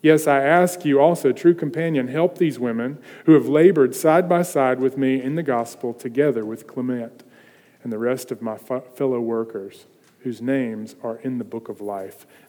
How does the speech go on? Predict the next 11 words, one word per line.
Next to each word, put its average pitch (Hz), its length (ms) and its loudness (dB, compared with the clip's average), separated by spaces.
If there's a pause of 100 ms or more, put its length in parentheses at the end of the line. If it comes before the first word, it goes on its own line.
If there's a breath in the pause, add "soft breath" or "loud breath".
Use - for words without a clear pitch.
This 143 300 0
is 127 180 -2
the 127 100 -4
word 113 340 -4
of 104 100 -16
the 117 80 -12
Lord. 104 420 -10 (680)
Thanks 117 200 -10
be 110 160 -14
to 107 80 -14
God. 98 300 -16